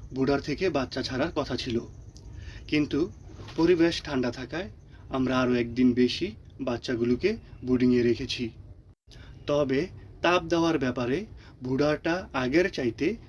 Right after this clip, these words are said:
বেশি উচ্চতায় রেখেছি। ব্রয়লার মুরগির প্রথম সাত দিনকে বলা হয় ব্রুডিং পিরিয়ড। প্রথম সাত দিন বাচ্চাকে তাপ দিতে হয়। ব্রুডিং শব্দটির অর্থই হচ্ছে তাপ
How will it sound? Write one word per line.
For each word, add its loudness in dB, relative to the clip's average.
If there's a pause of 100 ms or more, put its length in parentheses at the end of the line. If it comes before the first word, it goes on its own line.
(120)
বেশি 2
উচ্চতায় -4 (220)
রেখেছি। 0 (1040)
ব্রয়লার 0
মুরগির 2 (280)
প্রথম 0
সাত 0
দিনকে 2
বলা 2
হয় -2 (280)
ব্রুডিং 6
পিরিয়ড। 0 (800)
প্রথম 0
সাত 2
দিন 2 (300)
বাচ্চাকে 0 (380)
তাপ 0
দিতে 0
হয়। -6 (440)
ব্রুডিং 2
শব্দটির -2
অর্থই 0
হচ্ছে 0 (460)
তাপ 2